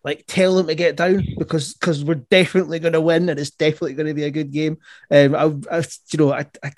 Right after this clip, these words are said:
I can only just say, like, what's your score prediction for this? Three nil, two one, four one. It's,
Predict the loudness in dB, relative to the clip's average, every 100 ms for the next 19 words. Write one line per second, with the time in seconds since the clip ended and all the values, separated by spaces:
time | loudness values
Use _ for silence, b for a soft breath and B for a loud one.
0 | -6 0 4 4 2 -4 -4 -4 -4 -8
1 | -6 -6 -6 -8 -4 -4 -2 -4 -6 -4
2 | -4 -4 -6 -12 B B -10 -2 2 4
3 | 6 6 2 0 0 0 2 0 -2 0
4 | 2 4 2 0 -2 _ _ -20 _ _
5 | -20 -16 -18